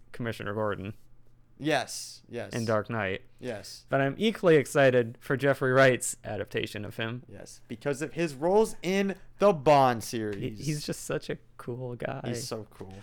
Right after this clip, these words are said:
Speaker 1: Like, he's one of those actors, like, he's just a pretty normal looking dude, but s-, for some reason, the, the roles he plays
Speaker 2: He gives cool guy energy.
Speaker 1: he gives, like, cool boss energy.
Speaker 2: Yeah. No, no, he, he's like, he's like your bro. He's like your, that's like, "Oh, that's my friend right there." You know what I mean? Like,
Speaker 1: He,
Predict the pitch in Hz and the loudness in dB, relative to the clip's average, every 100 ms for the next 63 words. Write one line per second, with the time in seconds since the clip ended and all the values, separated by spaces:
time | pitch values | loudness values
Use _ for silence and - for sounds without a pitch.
0 | - 190 170 - - - _ - - - | 4 4 4 -2 -20 -20 _ -20 -14 -2
1 | 190 233 180 123 131 180 160 127 117 - | 0 4 4 6 4 2 0 2 0 -2
2 | 147 139 143 160 147 - - - 120 107 | -6 -4 -4 -4 -4 -8 -8 -6 -4 -4
3 | 104 120 113 110 92 87 87 117 113 - | -4 -4 -4 -6 -8 -10 -6 -6 -8 -12
4 | - - - 151 202 139 127 147 139 123 | -14 -10 -6 -2 0 2 2 0 -2 -4
5 | - - - 143 113 104 127 156 - 170 | -8 -20 -4 -2 2 2 0 0 6 8
6 | 180 - 180 - - 175 170 131 127 123 | 8 4 0 -2 -2 0 2 4 4 4
7 | 120 113 101 151 156 175 151 - - - | 0 -4 -4 0 4 2 0 -10 -20 -20
8 | - 139 135 - 165 151 113 117 113 101 | 0 0 0 -2 2 2 4 4 4 2
9 | - 107 92 85 90 104 - - 98 95 | -6 -8 -12 -12 -12 -12 -12 -14 -10 -10
10 | 90 - - 131 120 117 117 127 - - | -10 -16 -6 0 0 -2 -6 -8 -10 -6
11 | 202 196 185 170 - - 170 175 170 143 | -4 -2 -2 -2 -6 -12 -6 -4 -4 -6
12 | 110 110 110 98 107 127 - 117 104 - | -4 -2 -2 -2 -6 -8 -6 -8 -10 -14
13 | - - - 143 - 143 127 139 135 107 | -10 -8 -2 -4 2 4 4 0 -6 -6
14 | - 117 85 82 85 85 92 98 101 107 | -6 -8 -8 -14 -14 -14 -14 -14 -14 -10
15 | 101 160 - - | -6 -6 -8 -20